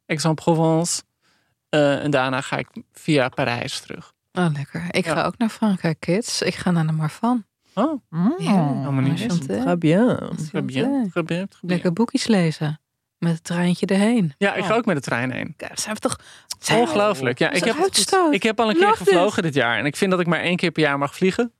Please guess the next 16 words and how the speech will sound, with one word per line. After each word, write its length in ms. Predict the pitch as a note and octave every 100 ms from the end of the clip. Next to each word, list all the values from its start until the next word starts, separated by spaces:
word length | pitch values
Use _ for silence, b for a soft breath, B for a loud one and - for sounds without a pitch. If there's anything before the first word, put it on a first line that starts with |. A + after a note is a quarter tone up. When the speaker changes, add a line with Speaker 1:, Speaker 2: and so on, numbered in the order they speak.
| _ _ - -
Speaker 2:
Oké. 180 | -
Speaker 1:
Eh, 260 | E3+ E3 D#3+
dus 160 | E3+ E3
ik 80 |
ga 120 | - E3
nu 120 | D#3
met 140 | C#3+
het, 120 | C3+
eh, 160 | C#3+ C3
dus 220 | C3 D3 -
dit 140 | D#3
is, 200 | - -
eh, 100 | C#3+
met 160 | C3+ C#3
de 80 |
trein. 340 | - B2 F3